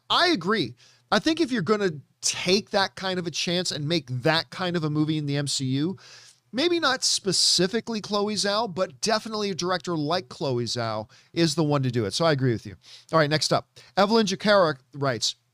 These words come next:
"I actually really love this movie. I love how Zhao knows audiences can keep up with nonlinear storytelling and was free to change the time we were in."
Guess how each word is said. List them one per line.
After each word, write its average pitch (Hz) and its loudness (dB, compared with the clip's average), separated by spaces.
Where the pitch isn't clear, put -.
"I 170 0
actually 277 2
really 233 2
love 175 4
this 143 -2
movie. 95 -8
I 156 2
love 220 6
how 240 2
Zhao 185 4
knows 170 4
audiences 160 2
can 135 -6
keep 214 0
up 185 2
with 135 0
nonlinear 185 2
storytelling 143 0
and 135 -2
was 135 2
free 208 2
to 196 -4
change 185 -2
the 165 -4
time 156 0
we 143 0
were 139 2
in." 117 -6